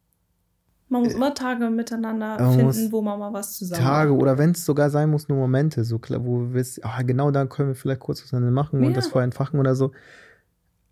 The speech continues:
Speaker 2: Aber die Anziehungskraft muss auch bestehen. Also das ist jetzt nicht so, das ist jetzt nicht so von wegen, dass man,
Speaker 1: Die
Speaker 2: ich
Speaker 1: kommt
Speaker 2: verstehe
Speaker 1: dann
Speaker 2: nicht, warum viele Leute immer,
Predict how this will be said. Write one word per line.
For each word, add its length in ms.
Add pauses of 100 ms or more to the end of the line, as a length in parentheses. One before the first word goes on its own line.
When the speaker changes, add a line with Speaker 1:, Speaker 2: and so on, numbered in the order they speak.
(140)
Speaker 2:
Aber 200
die 100
Anziehungskraft 580
muss 140
auch 120
bestehen. 540
Also 320 (280)
das 140
ist 160
jetzt 200
nicht 140
so, 320 (800)
das 160
ist 100
jetzt 180
nicht 100
so 120
von 180
wegen, 260
dass 180
man, 360
Speaker 1:
Die 320
Speaker 2:
ich 80
Speaker 1:
kommt 120
Speaker 2:
verstehe 320
Speaker 1:
dann 60
Speaker 2:
nicht, 120
warum 260
viele 220
Leute 280
immer, 320